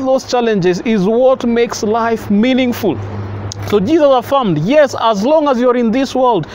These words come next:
there will be trouble. You see, covid nineteen has lasted for almost a month so far.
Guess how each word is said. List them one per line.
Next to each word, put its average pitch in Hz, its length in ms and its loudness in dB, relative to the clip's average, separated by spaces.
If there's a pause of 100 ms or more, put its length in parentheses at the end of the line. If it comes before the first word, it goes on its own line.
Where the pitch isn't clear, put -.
(180)
there 269 560 0 (200)
will 277 460 2 (160)
be 226 140 0
trouble. 220 500 0 (440)
You 247 120 2
see, 285 220 -2
covid 302 340 0
nineteen 269 400 0
has 240 240 0
lasted 247 480 0
for 226 220 0
almost 262 320 0
a 247 80 0
month 254 300 0
so 262 180 2
far. 202 340 -2